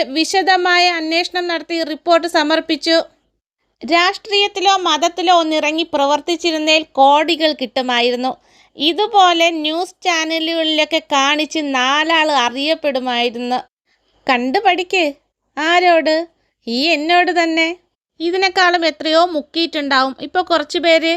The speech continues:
പരാതിയുമായി വന്നതുകൊണ്ട് മാത്രം ഇത്രയും വെളിച്ചത്ത് വന്നു. കർത്താവ് പണ്ട് പള്ളിയിൽ ചാട്ടവാർ എടുത്തതുപോലെ ഒരു വരവ് കൂടെ വരേണ്ടി വരും കർത്താവ്.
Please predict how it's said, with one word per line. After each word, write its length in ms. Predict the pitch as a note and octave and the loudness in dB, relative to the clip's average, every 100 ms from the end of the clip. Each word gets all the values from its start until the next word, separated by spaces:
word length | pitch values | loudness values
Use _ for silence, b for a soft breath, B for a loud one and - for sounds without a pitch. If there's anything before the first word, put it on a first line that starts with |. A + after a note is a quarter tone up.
| - b b _ | -4 b b _
പരാതിയുമായി 680 | D#4+ D#4 E4+ F4 F4 E4+ D#4+ | 0 4 2 2 -2 -2 -4
വന്നതുകൊണ്ട് 680 | C#4 C#4 E4+ G4 E4+ D#4 D4 | -2 -4 -2 -2 -2 -2 -2
മാത്രം 440 | C#4 C4+ C4 D4 F4+ | 0 0 0 -4 -6
ഇത്രയും 420 | C4 - B3 C#4 | -10 -4 -2 0
വെളിച്ചത്ത് 440 | C#4+ A#3 A#3 A3 G#3+ | 0 -2 -2 -2 0
വന്നു. 280 | G3 G3 F#3 _ _ b b b b _ _ | 0 -2 -6 _ _ b b b b _ _
കർത്താവ് 500 | F#4+ F4+ F4+ G#4 G#4 G#4 | -2 -2 0 2 2 2
പണ്ട് 280 | F#4 F4+ F#4 | -2 -2 -2
പള്ളിയിൽ 460 | E4 D4+ D#4+ E4+ E4 - | -2 -2 -2 -4 -4 -4
ചാട്ടവാർ 640 | D4+ C#4+ D4+ F4 F4+ E4+ D#4+ | 0 0 0 -2 0 0 0
എടുത്തതുപോലെ 720 | C#4 - D4 C#4 C4+ B3 C4 | -2 -4 -4 -2 0 0 2
ഒരു 260 | C#4 C#4 C#4 | 2 0 -2
വരവ് 400 | A#3 A#3+ B3 D4 D#4+ | 0 2 2 0 0
കൂടെ 260 | D#4+ D4+ | 0 0
വരേണ്ടി 640 | B3+ A3 G#3+ A#3 C4+ C#4+ C4 | 0 0 0 0 -2 -2 -2
വരും 360 | G#3 F#3+ C4 C4+ | -2 0 -2 -2
കർത്താവ്. 580 | A3 G3 G#3 G3 G3 | -4 -4 -2 -2 -2